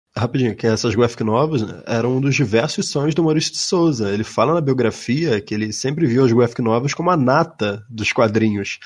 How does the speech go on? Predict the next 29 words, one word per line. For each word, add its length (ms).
E 60
ele 140
ficava 240
até, 440
é, 340
surpreso, 540
tipo, 300
será 220
que 100
os 160
meus 200
personagens 680
podem 380
estar 360
em 140
uma? 340
Porque, 180
tipo, 300
dá 260
uma 260
graphic 280
novel 220
inteira 460
pra 120
um 40
personagem. 760
E 200
acabou 280
que 80